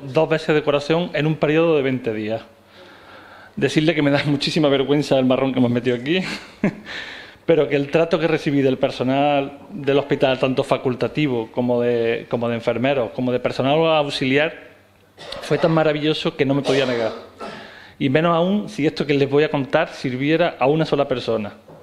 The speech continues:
Para mí sería una enorme satisfacción. Para contar mi experiencia, creo que tendría que ponerles en antecedentes de cómo me descubrieron la cardiopatía de la que he sido operado,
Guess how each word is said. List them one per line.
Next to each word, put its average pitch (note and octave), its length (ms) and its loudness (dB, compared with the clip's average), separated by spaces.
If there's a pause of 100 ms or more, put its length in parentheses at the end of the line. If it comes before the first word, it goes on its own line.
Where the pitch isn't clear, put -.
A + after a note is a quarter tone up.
(420)
Para B2 160 0
mí C#3+ 120 2
sería D3+ 240 2
una D#3+ 120 2
enorme C3 280 0
satisfacción. A2+ 640 -4 (1500)
Para C3 180 2
contar C3+ 260 2
mi F3+ 100 2
experiencia, F3+ 580 0
creo E3 160 2
que D#3+ 80 -2
tendría D#3 260 2
que D3+ 100 0
ponerles D3+ 360 2
en D3+ 80 2
antecedentes C#3+ 840 0
de B2+ 140 0
cómo D3+ 260 0
me C#3+ 300 0
descubrieron D3 720 0
la C3+ 100 2
cardiopatía C3+ 600 0
de D#3 40 4
la C#3+ 80 2
que C3 100 0
he B2+ 40 -2
sido C#3 180 2
operado, C#3+ 460 0